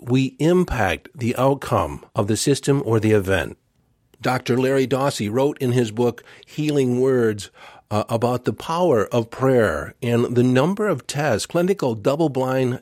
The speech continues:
tests, scientific tests as to the power of prayer showed that those people that were prayed for exhibited a twenty to eighty percent decrease in the amount of time it took to heal. They were up walking around, talking,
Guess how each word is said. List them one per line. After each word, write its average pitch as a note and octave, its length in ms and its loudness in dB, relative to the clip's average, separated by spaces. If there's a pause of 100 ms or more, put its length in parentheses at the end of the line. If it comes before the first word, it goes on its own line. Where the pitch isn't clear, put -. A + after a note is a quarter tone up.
tests, - 520 -6 (260)
scientific E3+ 760 0
tests F2+ 400 -4 (120)
as B2 200 4
to C3 100 2
the A2+ 100 4
power D#3 480 0
of A#2 220 -4
prayer A#2+ 560 0 (380)
showed C#3 340 0
that C3 240 0
those F#3 280 2
people C3+ 380 -2
that A#2 160 2
were A#2+ 160 2
prayed F3 480 -4
for D2 560 -6 (140)
exhibited B2+ 800 2
a A#2 160 2
twenty D3+ 440 0
to A#2 320 -2 (220)
eighty D#3 300 2
percent C3 680 -2
decrease B2+ 680 0 (260)
in A#2 140 0
the A#2+ 80 2
amount A#2 280 4
of A2 60 2
time A2+ 220 2
it G#2+ 120 2
took - 200 -4
to C3+ 80 -6
heal. B2 540 -2 (260)
They G2+ 140 0
were G2 220 0
up A2+ 220 0
walking A2+ 380 -2
around, B2+ 520 0
talking, B2+ 640 0